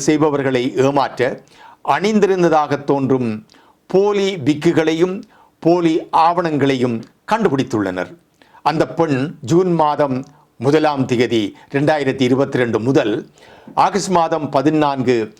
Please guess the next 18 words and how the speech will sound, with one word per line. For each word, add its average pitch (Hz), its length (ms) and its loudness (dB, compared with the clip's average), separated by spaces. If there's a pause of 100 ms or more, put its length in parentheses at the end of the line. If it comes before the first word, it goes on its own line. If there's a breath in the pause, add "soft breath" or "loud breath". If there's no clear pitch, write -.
(200 soft breath)
ரெண்டாயிரத்தி 143 720 0
இருபத்தி 170 480 2
மூன்று 175 380 2
வரை 139 380 -2 (440 soft breath)
இங்கிலாந்தில் 143 600 0
உள்ள 156 260 0
பல்வேறு 165 720 0
மையங்களில் 135 640 0 (520 soft breath)
விண்ணப்ப 208 680 0
நேர்காணல்களை 135 1080 0
எதிர்கொண்டதாக 139 960 0 (160)
கூறப்படுகின்றது. 95 800 -2 (500 loud breath)
உள்துறை 226 680 0
அலுவலகம் 151 720 0
அவர் 127 460 -2 (280 soft breath)
விக் 196 260 0
அணிந்திருக்கும் 147 720 -2 (160)
படங்களையும் 139 720 -2